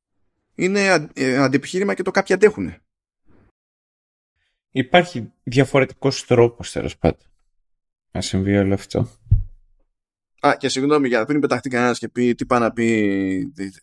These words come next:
Speaker 1: «κάποιοι αντέχουνε», αυτό σημαίνει ότι πρέπει να, να μην προστατεύονται εκείνοι που αντέχουνε λιγότερο. Αλλά, να,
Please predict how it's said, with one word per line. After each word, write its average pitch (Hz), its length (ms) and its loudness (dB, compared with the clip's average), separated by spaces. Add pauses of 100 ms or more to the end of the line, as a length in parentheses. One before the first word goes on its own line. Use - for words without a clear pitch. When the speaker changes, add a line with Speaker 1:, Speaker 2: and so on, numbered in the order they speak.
(220)
Speaker 1:
«κάποιοι 113 260 0
αντέχουνε», 110 480 0
αυτό 123 360 -4
σημαίνει 123 380 2
ότι 113 200 -4
πρέπει 123 280 -4 (440)
να, 101 420 0 (520)
να 107 100 0
μην 120 100 4
προστατεύονται 131 500 0
εκείνοι 135 260 0
που 127 120 0
αντέχουνε 131 320 0
λιγότερο. 135 540 0 (1000)
Αλλά, 135 460 2
να, 156 220 -2